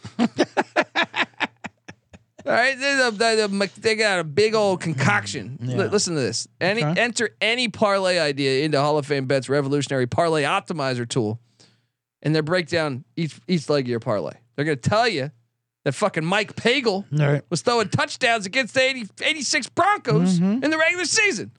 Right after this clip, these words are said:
Speaker 1: All right. Whoa, whoa.
Speaker 2: He's brought up Mike Pagel. That's
Speaker 1: I
Speaker 2: what
Speaker 1: like
Speaker 2: happens.
Speaker 1: this.
Speaker 2: Lights,
Speaker 1: Mike
Speaker 2: lights
Speaker 1: Pagel
Speaker 2: get
Speaker 1: in the
Speaker 2: chilled.
Speaker 1: dark here. Look at, I love the,
Speaker 2: Wow.
Speaker 1: the little spotlight too on the. Uh,
Speaker 2: Yes.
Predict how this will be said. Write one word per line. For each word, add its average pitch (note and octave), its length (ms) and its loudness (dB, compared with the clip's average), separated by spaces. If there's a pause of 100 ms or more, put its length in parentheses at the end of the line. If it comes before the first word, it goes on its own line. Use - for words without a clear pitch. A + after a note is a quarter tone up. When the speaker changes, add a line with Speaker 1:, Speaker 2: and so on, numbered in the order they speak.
(300)
Speaker 1:
All A3 80 0
right. D4+ 220 0 (1000)
Whoa, D#3+ 320 0 (880)
whoa. C#3+ 380 -2 (280)
Speaker 2:
He's G#2 160 -8
brought C3 280 0
up B2 100 -4
Mike A#2+ 220 -2
Pagel. C#3 340 0
That's A#2+ 120 0
Speaker 1:
I D3 60 2
Speaker 2:
what C#3+ 80 2
Speaker 1:
like G3 120 4
Speaker 2:
happens. - 220 -2
Speaker 1:
this. G#2+ 140 -6
Speaker 2:
Lights, F3+ 340 0
Speaker 1:
Mike G3 60 -2
Speaker 2:
lights A3 220 2
Speaker 1:
Pagel A3+ 60 4
Speaker 2:
get G3+ 60 4
Speaker 1:
in F#3+ 80 0
the E3 60 -4
Speaker 2:
chilled. C#3+ 160 0
Speaker 1:
dark A3 320 2
here. B2+ 300 -2
Look G#3+ 140 0
at, A3 100 2
I - 80 2
love - 260 4
the, - 60 4
Speaker 2:
Wow. D3+ 420 2
Speaker 1:
the F3+ 60 2
little G3 160 2
spotlight G#3 760 -2
too A3 240 4
on G3 160 0
the. F3+ 200 2
Uh, F3+ 80 2
Speaker 2:
Yes. E3 640 0